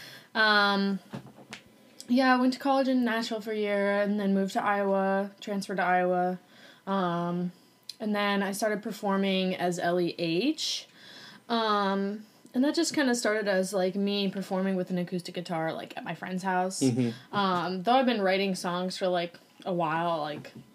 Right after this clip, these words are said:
Speaker 1: that was just kind of, like, the first I've ever, like, started performing around. Um, and then, yeah, I did that for a while to some success. I was having a lot of fun with it. And then, um, one day the Sexy Boys came into my life,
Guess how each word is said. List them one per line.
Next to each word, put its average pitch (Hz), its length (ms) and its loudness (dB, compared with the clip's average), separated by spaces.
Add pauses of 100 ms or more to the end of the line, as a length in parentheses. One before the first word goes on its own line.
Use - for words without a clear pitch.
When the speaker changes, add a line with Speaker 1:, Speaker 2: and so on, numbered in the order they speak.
(200)
Speaker 1:
that 190 240 -2
was 185 100 -8
just - 220 -8
kind 190 180 -4
of, 175 60 -14
like, 196 180 -4
the 202 80 -4
first 196 480 -4
I've - 460 -10
ever, 160 360 -10
like, - 220 -6
started 175 480 0
performing 165 540 -6
around. 156 560 -4 (720)
Um, 214 720 0 (760)
and 220 160 -4
then, 240 340 2
yeah, 262 220 4
I 330 120 4
did 240 260 -2
that 269 180 2
for 285 100 0
a 262 80 2
while 226 380 4
to 240 140 -6
some 220 440 -4
success. 196 540 -4
I 196 40 -8
was 190 100 -6
having 196 180 -4
a 196 60 -2
lot 185 120 0
of 180 80 -4
fun 180 200 -4
with 185 180 -6
it. 196 260 0 (600)
And 208 180 -2
then, 196 400 2
um, 180 480 0 (1500)
one 214 280 0
day 214 320 6
the 202 100 2
Sexy 214 340 -2
Boys 208 320 2
came 208 200 -2
into 196 180 -4
my 190 160 0
life, 185 640 -4